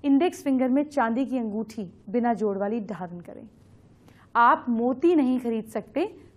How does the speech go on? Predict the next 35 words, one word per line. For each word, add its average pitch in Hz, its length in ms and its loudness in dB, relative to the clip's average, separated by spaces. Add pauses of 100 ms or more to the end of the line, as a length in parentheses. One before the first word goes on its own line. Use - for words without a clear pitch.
तो 285 80 -2
मोती 254 360 0
के 311 160 -2
उपरांत 254 580 -2
मूनस्टोन 285 640 0
को 254 120 -2
भी 226 140 -4
पहन 196 280 -6
सकते 190 320 -18
हैं। 180 200 -16 (680)
आप 254 300 4
इसे 294 220 -4
चांदी 247 400 0
की 254 100 -2
अंगूठी 240 340 -4
में 233 160 -2
डालकर 196 380 -4
पहन 196 300 -8
सकते 202 340 -18
हैं 180 160 -16 (600)
या 277 160 4
फिर 311 200 -2
आप 233 260 2
इसे 262 180 -6
चांदी 240 360 -2
के 269 100 -4
लॉकेट 226 360 -2
में 233 120 -4
बनवाकर 208 440 -6
गले 196 280 -4
में 185 160 -6
भी 208 120 -8
पहन 175 260 -12
सकते - 340 -20
हैं। 185 160 -18